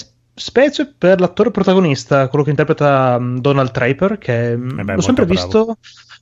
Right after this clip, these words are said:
Speaker 1: è, è affasci-, a parte essere affascinante, ma è un mostro. Mi era piaciuto da morire sullo speciale di Natale di Black Mirror, della prima serie,
Speaker 2: Sì, è
Speaker 1: quella
Speaker 2: vero.
Speaker 1: dell'ovetto,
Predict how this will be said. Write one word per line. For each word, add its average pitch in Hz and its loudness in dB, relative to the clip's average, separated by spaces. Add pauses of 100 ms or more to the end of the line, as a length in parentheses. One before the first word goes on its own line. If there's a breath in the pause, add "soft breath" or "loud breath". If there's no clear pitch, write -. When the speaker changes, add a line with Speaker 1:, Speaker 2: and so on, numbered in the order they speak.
(140)
Speaker 1:
è, - -10
è 117 2
affasci-, - -4
a 131 -6
parte 139 -2
essere 139 -2
affascinante, 135 -2
ma 127 0
è 113 -2
un 113 0
mostro. 104 -8
Mi 139 2
era 160 2
piaciuto 165 0
da 170 4
morire 180 2
sullo 139 -2
speciale 147 -2
di 135 -2
Natale 147 0
di 123 -6
Black 127 -4
Mirror, 160 -2
della 127 -2
prima 123 -4
serie, 139 -4 (200)
Speaker 2:
Sì, - -12
è 110 -12
Speaker 1:
quella 143 0
Speaker 2:
vero. - -
Speaker 1:
dell'ovetto, 131 0